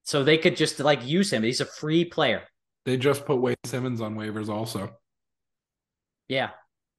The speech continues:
Speaker 1: And they
Speaker 2: So
Speaker 1: didn't
Speaker 2: they,
Speaker 1: do that for the cap
Speaker 2: they need a
Speaker 1: space.
Speaker 2: new Wayne Simmons.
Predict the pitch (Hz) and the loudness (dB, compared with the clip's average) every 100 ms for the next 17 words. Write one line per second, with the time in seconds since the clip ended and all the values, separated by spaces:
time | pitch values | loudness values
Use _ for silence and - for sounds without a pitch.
0 | _ _ - _ _ 131 156 190 - 113 | _ _ -20 _ _ -2 2 4 6 6
1 | 196 147 127 147 120 139 147 156 170 160 | 6 2 0 -4 -4 4 6 8 8 8
2 | 151 151 160 147 147 151 139 170 143 - | 6 8 10 10 8 6 4 2 2 2
3 | - 147 | 2 0